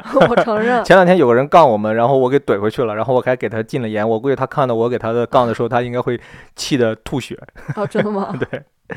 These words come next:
Speaker 1: 我，因为我觉得语言和表达还是有局限性的。我，
Speaker 2: 嗯。
Speaker 1: 我们即便觉得我们说得很清楚了，但是你接收到的讯号未必就是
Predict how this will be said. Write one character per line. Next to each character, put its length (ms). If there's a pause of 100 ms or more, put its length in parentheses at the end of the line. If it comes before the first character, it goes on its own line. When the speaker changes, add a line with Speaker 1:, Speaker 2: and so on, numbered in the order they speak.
(360)
Speaker 1:
我， 180
因 160
为 180 (280)
我 100
觉 140
得 180 (160)
语 140
言 320
和 320 (140)
表 200
达 340 (280)
还 200
是 140
有 140
局 160
限 200
性 240
的。 80 (540)
我， 160
Speaker 2:
嗯。 160
Speaker 1:
我 140
们 180
即 160
便 240
觉 160
得 80
我 80
们 160
说 160
得 80
很 180
清 300
楚 160
了， 100
但 140
是 80
你 160
接 240
收 160
到 220
的 200
讯 280
号 220
未 200
必 380
就 120
是 320